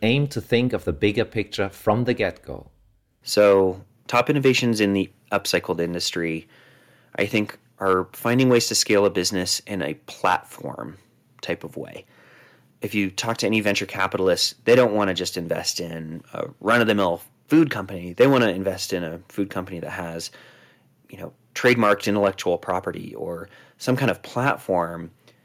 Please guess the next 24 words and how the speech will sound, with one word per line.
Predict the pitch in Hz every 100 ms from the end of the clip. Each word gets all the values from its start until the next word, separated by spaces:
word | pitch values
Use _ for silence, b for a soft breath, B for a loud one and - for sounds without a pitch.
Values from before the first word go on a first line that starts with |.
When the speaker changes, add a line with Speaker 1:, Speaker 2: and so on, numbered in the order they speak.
| b _
Speaker 2:
that | 95 92 87 - _ _ _ _ -
can | - 95
apply | - - - 110 104 101 101 98 -
to | - 101 92 90 -
various | 101 101 107 101 -
solutions | - 92 90 90 90 85 90 92 - -
across | - - 87 90 - - - _ _ -
their | 95
industry. | 78 90 95 - - - - b b b b
So | -
I'm | 101 98
not | 107 -
talking | 104 95 95
about | 90 78
just | 95 - -
someone | 107 98
who |
creates | 95 - 92 95
and | 92
sells | - 87 92
one | 92 95
single | 90 87 85
food | - 98 95 -
product, | - 92 - - -